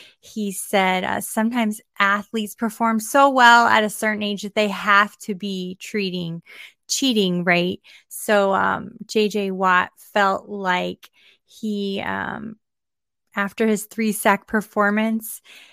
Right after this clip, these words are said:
he said, uh, he received a text message from Dylan on behalf of the N F L saying, "You have been selected for a P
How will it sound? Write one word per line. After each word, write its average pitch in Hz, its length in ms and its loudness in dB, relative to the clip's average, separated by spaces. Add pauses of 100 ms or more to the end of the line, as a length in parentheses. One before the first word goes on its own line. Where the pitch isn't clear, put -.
he 220 280 -2
said, 196 560 -2
uh, 202 180 0
he 208 240 -2
received 214 640 -2
a 220 80 2
text 214 480 -2
message 240 760 0 (320)
from 214 680 2 (580)
Dylan 233 540 2
on 202 220 2
behalf 196 760 2
of 196 320 0
the 202 360 -4
N 190 180 -2
F 185 240 -4
L 220 300 6
saying, 208 420 -2
"You 214 320 2
have 208 400 -2
been 208 300 0
selected 202 720 -2
for 202 300 0
a 208 80 -2
P - 200 -10